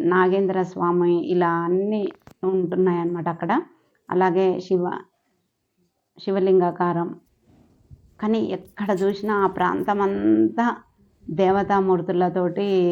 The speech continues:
ఉన్నదండి. అసలు చాలా అద్భుతంగా ఉందన్నమాట. అంటే ఫస్ట్ వెళ్ళగానే ఇక్కడ మొదటి,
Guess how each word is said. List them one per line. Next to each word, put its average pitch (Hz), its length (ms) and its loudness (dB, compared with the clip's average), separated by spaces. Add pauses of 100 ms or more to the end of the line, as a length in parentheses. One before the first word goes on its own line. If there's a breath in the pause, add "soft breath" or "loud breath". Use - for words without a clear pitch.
(200)
ఉన్నదండి. 175 580 2 (160)
అసలు 175 300 -4 (360)
చాలా - 360 -8
అద్భుతంగా 190 540 0
ఉందన్నమాట. 170 500 0 (480 soft breath)
అంటే - 180 -6
ఫస్ట్ 190 340 -4 (100)
వెళ్ళగానే 185 560 2 (160)
ఇక్కడ 185 300 -2
మొదటి, 180 440 2